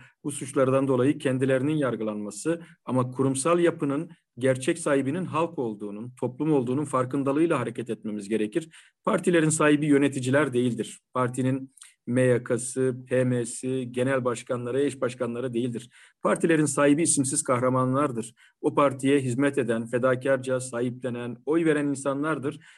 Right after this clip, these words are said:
Sahibi halksa siyasetin, kapatan da halk olmalıdır. Ee, yani büyüten de gayet tabii halk olacaktır. Ben bu anlamda, e, yani önümüzdeki günlerde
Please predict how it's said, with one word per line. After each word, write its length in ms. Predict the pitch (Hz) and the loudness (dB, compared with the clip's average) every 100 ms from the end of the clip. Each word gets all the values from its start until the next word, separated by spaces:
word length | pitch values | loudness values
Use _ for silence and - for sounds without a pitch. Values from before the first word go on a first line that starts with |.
| - | -16
Sahibi 460 | - 190 190 180 | -2 4 4 4
halksa 420 | 170 175 190 - 127 | 4 4 4 0 0
siyasetin, 680 | 139 131 127 127 175 190 - - _ | 4 2 2 0 0 -2 -4 -16 _
kapatan 460 | 160 160 160 156 151 | -2 0 0 0 0
da 100 | 147 | 0
halk 220 | 160 160 | 0 0
olmalıdır. 640 | 123 117 113 135 156 - | -2 -2 -4 -6 -8 -4
Ee, 260 | 135 127 123 - - | 0 2 0 -6 -4
yani 300 | 139 127 127 | 0 2 2
büyüten 460 | 147 147 147 139 123 | 0 2 0 0 0
de 260 | 120 - - | 0 -2 -4
gayet 340 | 131 123 123 | 0 0 0
tabii 160 | 123 120 | -4 -2
halk 280 | 131 147 | -4 -4
olacaktır. 640 | 139 113 123 113 - 175 - _ _ - | -4 -6 -6 -8 -6 -10 -10 _ _ 0
Ben 200 | 139 143 | 2 4
bu 100 | 156 | 4
anlamda, 640 | 143 139 135 139 151 143 | 6 4 4 4 2 4
e, 320 | 135 135 131 - - | 2 2 -2 -10 -2
yani 220 | 127 131 | 0 2
önümüzdeki 680 | 147 143 135 143 139 160 | 4 2 2 0 0 -4
günlerde 800 | 131 139 135 131 127 117 147 170 | -2 -2 0 0 -2 -2 -2 -2